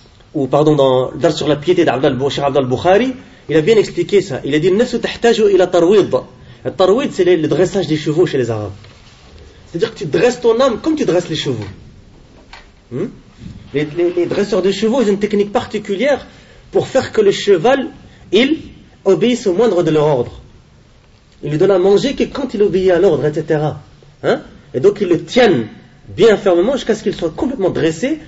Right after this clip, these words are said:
et qu'il réponde au moindre, qu'il réponde au moindre geste. Eh ben, le nafs, c'est la même chose. Et je voudrais faire un, encore un point par rapport à ça,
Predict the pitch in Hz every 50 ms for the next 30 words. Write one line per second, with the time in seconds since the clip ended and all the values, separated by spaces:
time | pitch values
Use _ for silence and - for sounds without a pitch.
0 | - - - - - 180 151 135 165 156 - - 254 233 143 156 151 175 202 180
1 | 147 131 151 165 - - 147 147 147 143 185 170 147 139 147 147 131 120 123 113
2 | 113 113 113 - - - - - - - - - - 131 127 147 143 139 143 156
3 | 175 160 - - 123 120 113 127 131 113 - - - 95 92 - - - - -
4 | - - - - - - - - _ - _ _ - - - - - - 117 117
5 | 120 117 113 139 143 143 - 151 147 147 151 143 - - 220 190 170 170 - 147
6 | 135 - - 170 185 185 180 175 147 151 147 147 131 131 131 127 - 233 262 269
7 | -